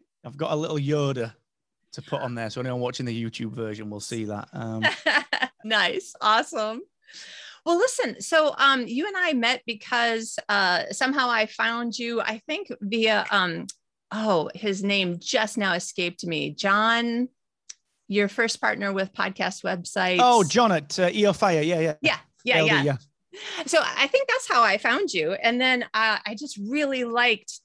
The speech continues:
Speaker 2: um, the personableness and the way that you guys were talking about, uh, connectivity and customer service and everything. And so I was one of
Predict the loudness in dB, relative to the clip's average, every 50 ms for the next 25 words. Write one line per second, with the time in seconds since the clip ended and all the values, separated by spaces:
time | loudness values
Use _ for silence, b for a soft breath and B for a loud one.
0 | b b b b 0 2 2 2 2 -2 -6 -8 -12 -2 0 0 0 0 0 -4
1 | -4 -4 -2 -2 -2 -2 0 -2 -2 -2 -4 -8 -12 -8 -4 -2 -2 -2 -2 -2
2 | -2 -4 -4 -2 0 -2 -2 0 0 -2 -2 -2 -2 0 0 2 2 0 -2 -4
3 | -4 -4 0 0 2 2 0 0 -4 _ _ -2 -2 -2 0 -2 -4 -2 0 2
4 | 2 2 2 0 -2 -8 -16 -20 _ b b b b b -4 -2 -2 -2 -4 _
5 | -6 -2 0 0 0 -2 -2 -4 -2 -2 0 -2 -2 -2 0 -2 -2 -2 -4 -4
6 | -6 -6 -6 -2 -2 0 0 0 -2 0 0 0 0 0 2 0 0 0 -2 -4
7 | -4 -4 -4 -4 -4 -6 B B B B 0 0 2 2 2 0 0 0 -2 -2
8 | 0 0 2 2 2 2 2 2 0 0 0 -2 -4 -6 -8 -8 -2 2 2 2
9 | 2 2 -2 0 0 2 2 2 0 0 -2